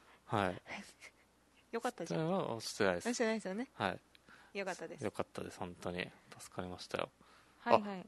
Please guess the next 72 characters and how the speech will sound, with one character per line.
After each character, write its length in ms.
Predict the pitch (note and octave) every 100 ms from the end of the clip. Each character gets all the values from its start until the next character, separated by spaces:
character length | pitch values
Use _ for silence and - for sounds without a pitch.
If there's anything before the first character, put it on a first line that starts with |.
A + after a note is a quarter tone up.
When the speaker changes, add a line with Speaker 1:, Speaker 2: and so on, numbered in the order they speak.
| -
Speaker 1:
そ 220 | - B2+
う、 40 | A#2+
俺、 200 | C3 -
長 120 | D3 D#3+
谷 140 | B3
川 160 | A#3+ A3+
さ 280 | A3+ G#3+
ん 160 | G#3 F#3+
が 80 | F3
今 240 | D#3+ A2
ち 80 | -
ょ 40 |
っ 20 | C#3+
と 120 | G2+ _ - - -
コ 80 | C#3+
メ 100 | D#3
ン 80 | D#3
ト 120 | D#3
で 40 |
も 60 | G#2
言 80 | -
っ 20 |
て 80 | -
て、 60 |
Speaker 2:
は 60 | F#4+
い 40 |
は 60 | D#4+
い 20 |
は 40 | C4
い。 20 |
Speaker 1:
俺 0 |
も 40 | A3
ち 40 |
ょ 20 |
っ 40 | E3+
と 40 |
気 120 | -
に 80 | B3+
な 80 | D4
っ 40 |
た 100 | -
ん 20 | B2
で 60 |
す 40 | -
け 100 | G2
ど、 220 | F2+ -
Speaker 2:
う 180 | D#4 C#4+
ん。 140 | G3 - - - - _
Speaker 1:
な 100 | C#3
ん 140 | B3 C#4
か 160 | C#3+
よ、 320 | G2+ F2+ F#2 -
七 220 | C3 F3+
人 220 | A3+ A#3+
ラ 100 | A#3+
イ 80 | A#3+
ダ 80 | G#3+
ー 40 |
に 120 | C3 F#3
プ 140 | A#3
ー 140 | C4
キ 220 | - G3+ B2+
ー 20 |
出 100 | A#2
て 100 | B2
て 140 | -
し 160 | G#2 -
か 160 | E3+ E3
ん 80 |
だ、 200 | D3+
Speaker 2:
う 20 |
ん。 40 | D3